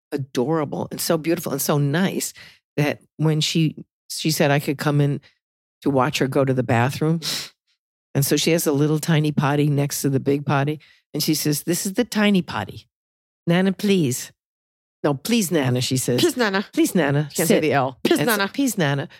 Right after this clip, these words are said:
Speaker 1: And I sit down and she puts her little naked body and she sits down on this little, and so while she's doing that, I'm showing her letters, you know, that are from the bathtub, the big colors, the letter P, the letter A.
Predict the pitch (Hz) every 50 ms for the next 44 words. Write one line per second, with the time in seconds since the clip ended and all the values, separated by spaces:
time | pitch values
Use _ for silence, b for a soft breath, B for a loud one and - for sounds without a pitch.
0 | b _ - 151 165 147 151 151 - 202 202 - - 165 151 156 156 156 - -
1 | 160 - 180 - - 180 151 160 180 175 180 170 165 160 160 156 - 165 147 135
2 | 143 131 143 139 139 147 147 143 - - 156 147 - - 208 208 - - - 180
3 | 165 156 156 160 156 - 151 151 151 147 151 160 - - 160 160 165 B B B
4 | B B B _ - 165 170 - 180 156 151 160 156 165 208 - - 220 196 -
5 | 240 233 226 196 170 147 135 151 147 - 165 147 156 165 170 165 170 143 139 143
6 | 139 143 143 143 139 139 143 - 151 139 139 135 139 135 139 B B B B _
7 | _ 156 151 139 139 135 - 156 139 139 139 135 147 143 135 147 147 - - 151
8 | 139 139 139 131 131 147 143 139 - - 165 151 143 143 139 139 139 - - -
9 | 139 143 - - - - - - 160 151 151 143 135 110 104 101 - - - 160
10 | 156 143 139 143 143